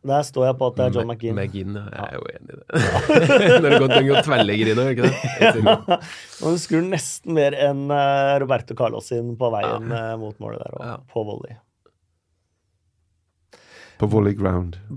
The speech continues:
Speaker 1: Vo-, på volley new,
Speaker 2: Volley parade.
Speaker 1: volley new. <laughs> Eh, da går vi på del to.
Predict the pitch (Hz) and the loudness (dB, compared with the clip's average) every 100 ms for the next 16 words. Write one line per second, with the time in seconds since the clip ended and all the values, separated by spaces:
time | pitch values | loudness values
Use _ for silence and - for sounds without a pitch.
0 | 127 _ _ _ _ _ 139 - - - | -18 _ _ _ _ _ -10 -8 -12 -14
1 | - 180 190 170 185 170 170 170 170 185 | 0 2 2 4 6 6 6 6 6 6
2 | - 170 185 185 185 202 233 - - - | 4 4 6 6 6 4 2 0 2 2
3 | 311 - - - - - 269 - - 165 | 2 2 2 2 2 2 0 0 0 -2
4 | - - - - - - - - - _ | -4 -8 -10 -10 -16 -16 -16 -18 -20 _
5 | - 170 175 180 180 160 214 262 202 196 | 0 4 6 6 4 6 6 6 4 4
6 | 190 208 196 196 | 4 4 4 4